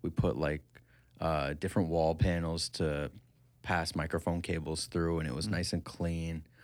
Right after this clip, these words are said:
Speaker 1: Painted it, carpeted it,
Speaker 2: Yeah.
Speaker 1: put some, like, track lighting up in there. So it was kinda like, it sucked
Speaker 2: You
Speaker 1: leaving.
Speaker 2: had it, yeah, you thought you were gonna be there for a little while.
Speaker 1: I thought I was gonna be there for a while. I was like, "Oh,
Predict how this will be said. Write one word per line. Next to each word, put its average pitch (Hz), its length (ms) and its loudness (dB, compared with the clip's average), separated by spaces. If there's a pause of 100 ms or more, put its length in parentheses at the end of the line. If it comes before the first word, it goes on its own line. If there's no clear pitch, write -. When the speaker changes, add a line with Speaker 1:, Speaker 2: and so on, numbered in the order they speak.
(440)
Speaker 1:
Painted 85 440 -6
it, 82 260 -2
carpeted 85 580 -2
it, 85 300 -4 (200)
Speaker 2:
Yeah. - 120 -4
Speaker 1:
put - 100 -2
some, 82 300 -2
like, 73 180 -4
track 80 380 0
lighting 82 280 0
up 80 160 -4
in 82 120 -2
there. 80 440 -2 (520)
So - 100 -16
it - 60 -12
was - 100 -8
kinda 107 240 0
like, 85 220 2 (1000)
it - 120 -12
sucked - 460 2
Speaker 2:
You 101 80 2
Speaker 1:
leaving. 120 200 10
Speaker 2:
had 120 160 6
it, 117 100 0
yeah, 123 140 6
you 120 200 6
thought 120 300 8
you 123 80 4
were 127 80 4
gonna 120 180 6
be 120 140 4
there 120 180 6
for 117 140 4
a 117 40 8
little 113 180 6
while. 107 340 4 (160)
Speaker 1:
I - 80 -4
thought 107 180 8
I 110 40 12
was 113 120 8
gonna 117 140 8
be 113 160 6
there 110 140 8
for 117 220 6
a 113 80 8
while. 80 600 4 (300)
I 80 100 2
was 80 180 2
like, 80 300 2
"Oh, 98 480 4